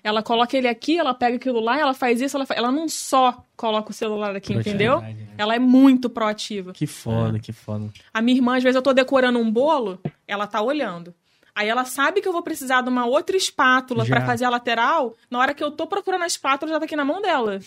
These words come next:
Speaker 2: Uhum.
Speaker 1: Sabe? Então, assim, pessoa igual a ela, hoje em dia, é
Speaker 3: É,
Speaker 1: não
Speaker 2: Tá
Speaker 1: acha,
Speaker 2: difícil,
Speaker 1: não
Speaker 2: cara.
Speaker 1: acha.
Speaker 2: Tá muito difícil, verdade, cara. Verdade.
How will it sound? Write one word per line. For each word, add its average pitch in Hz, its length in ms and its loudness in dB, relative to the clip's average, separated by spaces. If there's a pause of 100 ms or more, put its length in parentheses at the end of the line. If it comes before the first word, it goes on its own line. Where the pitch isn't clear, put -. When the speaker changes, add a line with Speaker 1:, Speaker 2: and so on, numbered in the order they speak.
Speaker 2:
Uhum. 135 300 -2
Speaker 1:
Sabe? 254 400 2
Então, 269 220 -2
assim, 277 480 -8 (180)
pessoa 247 360 2
igual 285 180 4
a 269 40 4
ela, 269 340 4
hoje 285 240 0
em - 20 2
dia, 269 240 -2
é 302 420 -2 (340)
Speaker 3:
É, - 140 -2
Speaker 1:
não - 0 -
Speaker 2:
Tá 170 360 2 (100)
Speaker 1:
acha, - 60 -2
Speaker 2:
difícil, 185 360 0
Speaker 1:
não 285 80 0
Speaker 2:
cara. 120 140 2
Speaker 1:
acha. 107 240 -4
Speaker 2:
Tá 117 40 0
muito 127 280 -4
difícil, 135 560 -10
verdade, 135 500 -2
cara. 110 260 -12 (600)
Verdade. 113 520 -2